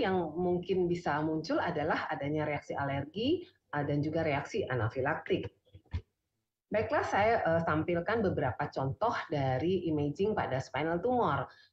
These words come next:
Yang ini adalah gambaran M R I, eh, potongan sagital dan aksial.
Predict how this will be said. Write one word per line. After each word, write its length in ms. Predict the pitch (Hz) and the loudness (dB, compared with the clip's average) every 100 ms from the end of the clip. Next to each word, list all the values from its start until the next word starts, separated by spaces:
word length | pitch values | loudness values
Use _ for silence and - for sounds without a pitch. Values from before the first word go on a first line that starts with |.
| - | -4
Yang 240 | 202 208 | -4 -2
ini 160 | 220 277 | -2 0
adalah 320 | 226 175 180 175 | 0 0 0 2
gambaran 400 | 165 156 156 156 | 2 2 2 0
M 160 | 160 156 | -2 0
R 200 | 151 - | -2 -4
I, 480 | 214 254 285 320 320 | -4 0 0 0 -4
eh, 440 | - 143 143 139 139 | -4 -2 0 0 -2
potongan 480 | 147 143 143 147 | -4 -2 -2 -2
sagital 640 | - 143 - - 208 233 190 | -2 -4 -4 -2 2 2 2
dan 160 | 127 | 0
aksial. 640 | 135 - 175 160 139 131 | -2 -6 -2 0 0 -2